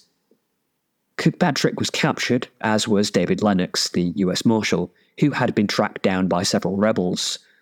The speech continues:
although Lennox managed to escape, floating downriver on a barge to avoid the roads. And now we get to the key question of the rebellion.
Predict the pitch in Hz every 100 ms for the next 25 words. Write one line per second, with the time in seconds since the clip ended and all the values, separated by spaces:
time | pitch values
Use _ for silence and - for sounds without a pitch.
0 | _ 123 131 127 127 117 92 101 - -
1 | 90 87 - - - 101 82 - - _
2 | _ - 151 131 139 113 107 101 98 90
3 | 87 - 98 85 92 85 - - - -
4 | - 120 98 87 95 76 104 98 101 -
5 | - - _ _ _ _ _ _ _ _
6 | _ _ _ _ _ _ _ 165 175 214
7 | 254 - 147 135 - - - - 139 131
8 | 113 117 110 107 104 - - 131 117 -
9 | 98 - - 95 95 - - - 104 -
10 | 98 87 98 95 101